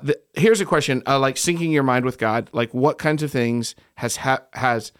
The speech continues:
have helped? And then can you give me an example? I, and this is probably, it, this might be too vulnerable or private a question.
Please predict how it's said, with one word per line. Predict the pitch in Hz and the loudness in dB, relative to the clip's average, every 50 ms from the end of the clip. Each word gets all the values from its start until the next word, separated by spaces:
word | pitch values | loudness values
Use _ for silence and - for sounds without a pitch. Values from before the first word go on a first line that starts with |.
| _ _ - | _ _ -8
have | - 123 117 | -8 -8 -6
helped? | - - 147 160 220 220 - - - _ _ _ _ _ _ _ _ _ _ - | -2 0 2 2 2 0 -4 -12 -18 _ _ _ _ _ _ _ _ _ _ 0
And | 147 151 | 2 2
then | 151 147 139 | 2 2 0
can | - - 156 | 0 0 0
you | 170 190 | 0 0
give | 196 233 214 | 0 0 0
me | 196 180 | 0 0
an | 165 151 | 0 0
example? | 139 120 127 135 135 131 127 127 117 - 107 131 - | 0 0 0 0 0 0 0 -2 -2 -2 -2 -4 -2
I, | - 147 143 123 135 - | -2 -2 -2 -2 -6 -2
and | - 139 143 | 0 2 2
this | 151 160 - | 2 2 0
is | 160 139 | -2 -2
probably, | - - 135 131 127 - - _ - | 0 2 2 2 2 0 -4 _ -4
it, | 131 147 139 | -2 -2 0
this | 165 185 185 | 0 0 2
might | 202 190 190 175 | 2 0 0 0
be | 180 160 | -2 -4
too | 143 - 160 | -2 -2 -2
vulnerable | 135 135 139 139 143 139 131 135 | 0 2 2 2 2 0 0 0
or | 127 120 | -2 -2
private | - - 113 107 120 127 123 | -2 -4 -4 -2 -2 -4 -4
a | 120 | -6
question. | - - 104 107 - - 143 147 156 | -6 -6 -6 -6 -4 -4 -4 -4 -4